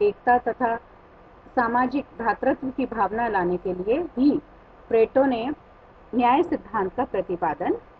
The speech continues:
किया है। प्लेटो न्याय के लिए एक word use करता है जिसे कहते हैं dikaiosune। इसका अर्थ होता है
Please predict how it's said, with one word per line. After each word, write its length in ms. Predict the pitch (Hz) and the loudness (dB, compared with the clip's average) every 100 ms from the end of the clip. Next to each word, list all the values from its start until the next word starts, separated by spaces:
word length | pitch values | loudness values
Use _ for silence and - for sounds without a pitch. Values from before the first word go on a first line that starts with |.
| - | 0
किया 200 | 247 175 | 2 2
है। 280 | 165 160 147 - - - - - - - - - - - - - - - - - - | 0 -8 -10 -18 -20 -20 -20 -20 -20 -20 -20 -20 -20 -20 -20 -20 -20 -20 -20 -20 -4
प्लेटो 580 | 311 330 339 403 415 392 - - - 233 | 2 2 4 4 4 2 -6 -20 -10 -2
न्याय 360 | 240 247 320 | 4 4 4
के 120 | 349 | 2
लिए 360 | 294 254 202 165 - | 0 0 0 -2 0
एक 80 | 262 - | -2 0
word 280 | 220 277 269 | 4 4 4
use 220 | 254 254 | 2 0
करता 320 | - 220 - | -2 -4 -2
है 200 | 202 208 | -4 -4
जिसे 280 | 190 233 262 | -4 -2 -2
कहते 260 | 233 208 196 | -2 -4 -6
हैं 220 | 202 208 - - - - - - - - 226 | -8 -8 -12 -20 -20 -20 -20 -20 -20 -4 -2
dikaiosune। 800 | 254 226 220 190 - 220 190 143 - - - - - - - - - - - - - - - - - - - | 2 4 4 0 -6 -4 -4 -4 -10 -20 -20 -20 -20 -20 -20 -20 -20 -20 -20 -20 -20 -20 -20 -20 -20 -18 -6
इसका 300 | 277 294 370 | -6 0 2
अर्थ 240 | 285 240 240 | 6 6 4
होता 240 | 262 - 214 | -2 0 -2
है 300 | 214 208 | -2 -4